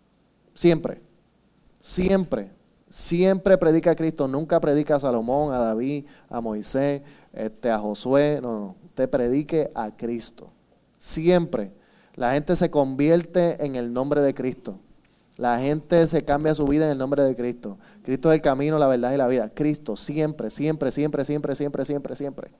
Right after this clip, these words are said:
Siempre, siempre. Lo, no lo enseñé yo, lo enseñaron los apóstoles. Hay trece cartas de Pablo,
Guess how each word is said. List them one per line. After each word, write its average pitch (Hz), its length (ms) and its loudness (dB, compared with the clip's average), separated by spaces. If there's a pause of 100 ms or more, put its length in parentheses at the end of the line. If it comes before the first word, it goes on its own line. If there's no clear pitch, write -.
(360)
Siempre, 170 680 2 (720)
siempre. 147 560 0 (560)
Lo, 135 340 4
no 143 220 6
lo 175 80 8
enseñé 170 500 4
yo, 202 400 6
lo 156 80 4
enseñaron 139 440 2
los 160 120 8
apóstoles. 135 540 2
Hay 135 220 2
trece 156 400 0
cartas 160 320 2
de 156 100 2
Pablo, 185 520 6